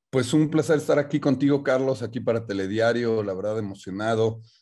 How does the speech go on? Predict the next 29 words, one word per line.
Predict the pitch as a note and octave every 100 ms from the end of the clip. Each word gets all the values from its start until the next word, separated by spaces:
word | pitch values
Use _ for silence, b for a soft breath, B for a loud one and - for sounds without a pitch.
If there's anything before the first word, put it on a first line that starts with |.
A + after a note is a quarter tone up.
| _
este, | F2 E2+ - F2 -
contento, | F2+ F2 A#2 B2 A2+ G#2
¿no? | A2+ A2
También | F#2+ G#2+ A2 G#2+
porque, | F#2 - F2+ E2+ B _ -
eh, | F#2 F2
nos | F2 G#2+
abres | A2 A2+
tu | G#2
espacio | - - A2 A2+ A2 G2+ G2+ G2 G2
y | F2+ F2
podemos | F#2 F#2+ F2+
llegar | F#2 F#2+
a | F#2
toda | F#2 F#2
la |
gente | - F#2+ G2
que | -
te | -
sigue | - A#2 A2 G#2+ G2+ - _
y | - F#2
todo | A2+ A#2
ello. | B2 C#3
Y |
nosotros | B2 A2+ C3 A#2+
seguimos | A#2 A#2+ C3+
celebrando | B2 A2 A#2+ C3 B2+ -
treinta | B2+ C3+ B2+ B2+ C3+
años | D3 C3+ C3+ -